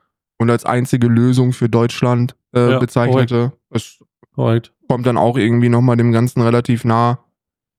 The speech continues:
Speaker 1: Ähm, dann sein
Speaker 2: Hatten
Speaker 1: ständiges antikommunistisches Gelaber, was er vom Besten gibt.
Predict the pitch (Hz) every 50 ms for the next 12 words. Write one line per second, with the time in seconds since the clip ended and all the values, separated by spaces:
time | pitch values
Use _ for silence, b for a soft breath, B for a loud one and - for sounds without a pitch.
0 | _ _ _ - 120 113 113 113 113 113 110 101 113 113 120 120 113 113 120 120
1 | 120 120 117 123 135 143 131 127 135 135 131 123 123 123 123 - - - - 127
2 | 127 131 127 127 120 - 143 123 123 120 117 127 - - 135 127 - 135 - -
3 | - 123 120 120 120 123 123 131 123 120 123 - - 120 - - 120 117 123 127
4 | - - - 123 120 123 127 131 - -